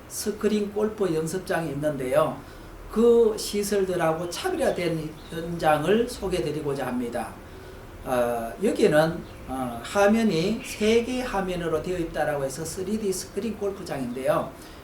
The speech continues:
여기서는, 어, 필드에서 느끼는 현장감과 생동감을 직접 느낄 수 있는 그런 스크린 골프장입니다. 특히 여기는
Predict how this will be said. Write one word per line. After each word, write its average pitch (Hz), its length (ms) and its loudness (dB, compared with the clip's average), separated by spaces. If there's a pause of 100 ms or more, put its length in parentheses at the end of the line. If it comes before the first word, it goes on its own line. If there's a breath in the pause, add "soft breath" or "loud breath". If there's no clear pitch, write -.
(140)
여기서는, 220 640 2 (440 loud breath)
어, 117 560 0 (280)
필드에서 359 580 6
느끼는 160 720 2
현장감과 175 1040 0
생동감을 196 800 0
직접 - 420 -2
느낄 196 300 0
수 - 160 -8
있는 143 380 -2 (400 loud breath)
그런 190 220 4
스크린 - 480 -4
골프장입니다. 127 920 -2 (440 loud breath)
특히 240 520 2 (340)
여기는 190 580 4